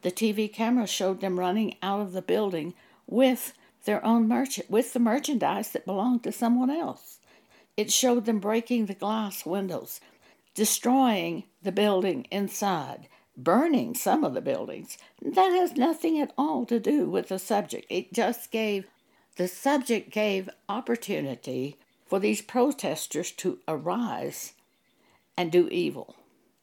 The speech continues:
over the evil that had been done by the policemen. It was evil every direction you looked.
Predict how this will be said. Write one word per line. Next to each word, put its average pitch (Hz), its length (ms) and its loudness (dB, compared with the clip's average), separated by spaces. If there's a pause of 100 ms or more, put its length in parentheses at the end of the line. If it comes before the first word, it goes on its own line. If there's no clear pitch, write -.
(920)
over 202 200 8
the 180 140 2
evil 233 480 2
that 185 240 0
had 175 220 0
been 196 200 2
done 160 340 0
by 151 140 0
the 156 120 0
policemen. 147 560 -4 (1300)
It 185 160 2
was 185 160 0
evil 220 440 2
every 202 220 0
direction 175 600 -4
you 156 180 -4
looked. - 480 -2